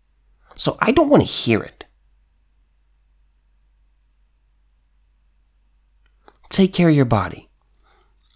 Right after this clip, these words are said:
You only get one. Treat it right.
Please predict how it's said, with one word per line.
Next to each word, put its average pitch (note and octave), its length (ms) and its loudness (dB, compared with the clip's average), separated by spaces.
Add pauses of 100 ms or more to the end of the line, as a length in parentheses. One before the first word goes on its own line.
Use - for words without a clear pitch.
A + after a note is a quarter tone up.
(140)
You D3 180 4
only E3 220 4
get C#3+ 200 -2
one. G2+ 460 -6 (1800)
Treat E3 260 2
it D#3 200 0
right. A#2+ 400 -4